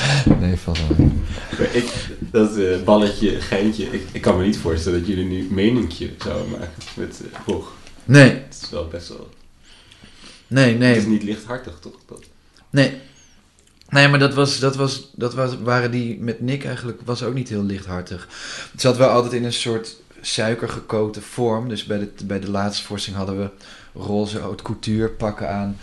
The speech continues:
Speaker 1: Dus het zat altijd in een soort van entertainment vorm gegoten. Maar daarachter waren we gewoon eigenlijk, waren we gewoon eigenlijk vooral fucking boos op de wereld als, eh, twintigjarigen. En dat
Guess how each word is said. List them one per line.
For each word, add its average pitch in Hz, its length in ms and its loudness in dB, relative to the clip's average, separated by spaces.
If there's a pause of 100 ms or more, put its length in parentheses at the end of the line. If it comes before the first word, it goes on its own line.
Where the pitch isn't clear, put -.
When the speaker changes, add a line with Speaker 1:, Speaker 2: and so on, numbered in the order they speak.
(220)
Speaker 1:
Dus - 100 -8
het - 100 -6
zat 120 240 2
altijd 120 320 2
in 117 140 -4
een 117 80 -4
soort 117 300 -2
van - 180 -10
entertainment 117 840 0
vorm 110 400 -2
gegoten. 104 540 -2
Maar 101 220 2
daarachter 104 1120 -4
waren 101 240 2
we 101 80 -2
gewoon 98 300 -4
eigenlijk, 101 440 -6
waren 98 300 -2
we 95 60 -10
gewoon 98 220 -4
eigenlijk 95 300 -10
vooral 98 300 -6
fucking 101 400 -8 (220)
boos 98 500 0
op 87 160 -12
de 98 100 -8
wereld 87 520 -8
als, 85 280 -12
eh, 90 100 -6 (680)
twintigjarigen. 90 880 -4
En 87 140 -6
dat 87 320 -8